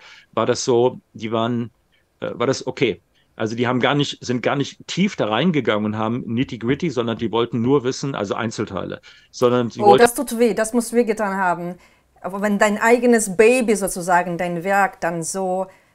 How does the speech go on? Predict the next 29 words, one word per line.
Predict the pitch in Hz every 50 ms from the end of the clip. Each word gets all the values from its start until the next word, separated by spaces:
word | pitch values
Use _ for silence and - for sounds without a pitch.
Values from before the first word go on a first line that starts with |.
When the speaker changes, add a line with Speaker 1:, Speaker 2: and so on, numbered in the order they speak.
| _ _ -
Speaker 1:
Ja, | - 127 139 160
und | 165
vor | 196 139
allen | 120 208 -
Dingen, | 160 147
weil | 143 139
Speaker 2:
demoliert | 139
Speaker 1:
ich, | 143 170 156
Speaker 2:
wird. | 151 151
Speaker 1:
ich | -
hatte | 143 147 - 160
ja | 143 131 131 127 131 131 - -
relevant-, | 147 117 123 127 131 127 117 123 127 127 139 - 101 110
relevante | 131 135 131 123 123 151 202 190 151
Sachen, | 117 151 185 - 127 104 95 95
wirklich | 101 139 214 247 247 - 170 139 - -
relevante | 143 160 170 139 127 139 175 170 151 123
Sachen. | 117 160 185 - 139 104 85
Und | - - 123 113 -
dann | 139 127 127 127 - -
siehst | 82 85 104 139 170 185 - - -
du, | 170 170
dass | 143 151 135 - -
das | - 139 131 -
zurechtgestutzt | - 139 - 147 147 - - 165 156 - - 151 147 - - -
wird, | 139 139 139 - -
damit | 123 123 123 - -
es | 135 123 - - - -
niemand | 120 120 127 139 156 151 143 143 -